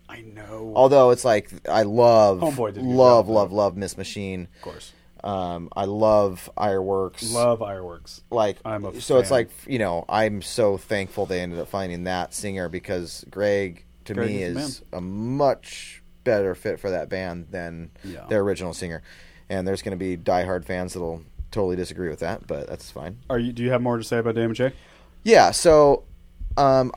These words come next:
Speaker 2: I think that I just ended up hearing, oh, so I was, like, trying to, like, regularly listen to this band to really see if I could figure it out and understand it, because when I would hear it,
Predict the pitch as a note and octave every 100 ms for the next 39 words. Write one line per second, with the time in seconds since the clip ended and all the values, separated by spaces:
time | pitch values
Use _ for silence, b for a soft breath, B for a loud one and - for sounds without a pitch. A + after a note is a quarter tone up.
0 | - B2+ B2 E3 D#3 D#3+ C3+ C3 C3+ B2+
1 | C#3+ B2+ A#2+ D3 D#3 - E3 G#2 - C3
2 | C3 B2 C3+ C#3+ D3 C#3+ C#3+ A2+ F#2 -
3 | _ _ _ _ _ _ _ G#2+ G2+ A#2
4 | D3 C#3 B2+ A2+ A2 A2 A2 A2 F#2 -
5 | A2+ G2+ E2 F#2+ F#2 A#2+ C#3 B2 - A#2+
6 | G2+ F2+ E2+ E2 - - - - - A#2
7 | A2 G#2 A2+ A2 F2 G#2+ F#2 C#3 A2+ F2
8 | G2+ G#2 A2 F2+ E2+ - A3+ F3+ G#2 -